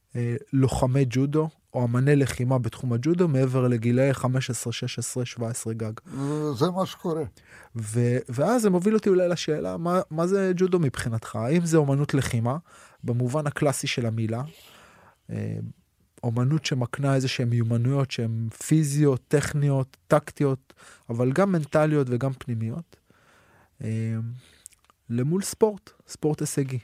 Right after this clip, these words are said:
Speaker 1: איפה הג'ודו בעצם נמצא?
Speaker 2: אני אגיד לך, זה תלוי למה אתה מכוון את זה. אה, בוודאי שאפשר לעסוק בג'ודו קלאסי,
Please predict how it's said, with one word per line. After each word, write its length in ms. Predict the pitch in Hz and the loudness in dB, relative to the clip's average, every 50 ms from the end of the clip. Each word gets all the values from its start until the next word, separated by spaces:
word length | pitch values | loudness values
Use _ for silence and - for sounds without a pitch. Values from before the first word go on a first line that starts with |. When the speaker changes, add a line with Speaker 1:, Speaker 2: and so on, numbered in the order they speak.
| _ _ | _ _
Speaker 1:
איפה 260 | 123 139 - - 170 | -4 -4 0 2 0
הג'ודו 280 | 151 143 160 156 151 156 | 2 2 2 2 2 2
בעצם 280 | 147 151 147 - 151 139 | 0 0 0 0 -4 -4
נמצא? 340 | 135 135 127 - - - 131 123 - _ | -4 -4 -6 -8 -8 -10 -10 -10 -10 _
Speaker 2:
אני 280 | 143 135 127 127 131 131 | -4 -2 0 0 0 0
אגיד 200 | 131 131 143 135 | 0 0 0 -2
לך, 240 | 131 117 98 - - 87 87 - _ _ - 123 | -2 -4 -4 -6 -10 -10 -12 -14 _ _ -16 -10
זה 140 | 92 113 120 | -8 -8 -8
תלוי 520 | - - 131 127 123 127 143 156 160 151 156 156 | -4 -4 -4 -4 -2 -2 -2 -2 -2 -2 -2 -4
למה 420 | 135 131 135 139 135 131 143 143 143 | -4 -2 -2 -2 -2 -2 -4 -4 -4
אתה 180 | 123 - 147 | -4 -4 -4
מכוון 600 | 135 123 127 110 - - 131 117 113 123 123 113 | -4 -4 -6 -8 -6 -6 -6 -6 -4 -6 -6 -6
את 120 | 107 95 85 - - | -8 -10 -12 -14 -20
זה. 60 | 82 - _ _ _ _ _ _ _ _ _ _ _ _ _ _ _ _ _ _ _ _ _ _ _ _ _ - | -20 -20 _ _ _ _ _ _ _ _ _ _ _ _ _ _ _ _ _ _ _ _ _ _ _ _ _ 0
אה, 480 | 151 147 139 139 139 135 139 139 143 139 127 113 - - _ _ _ _ _ _ _ - | 2 4 4 4 2 2 2 0 0 -2 -2 -6 -8 -14 _ _ _ _ _ _ _ -10
בוודאי 480 | 127 113 120 123 131 131 123 175 185 160 | -2 -2 0 0 0 0 0 -2 -4 -4
שאפשר 480 | - - 143 135 104 - - 165 156 | -4 -6 -8 -8 -8 -6 -6 -4 -4
לעסוק 520 | 147 151 143 135 127 101 - - 151 139 120 | -2 0 0 0 0 -2 -2 -2 -2 -2 -4
בג'ודו 420 | 127 131 110 104 139 131 131 127 | -6 -8 -4 -4 -4 -4 -4 -6
קלאסי, 560 | - - 131 120 110 98 - - - - 87 | -8 -6 -4 -4 -4 -4 -6 -10 -12 -12 -14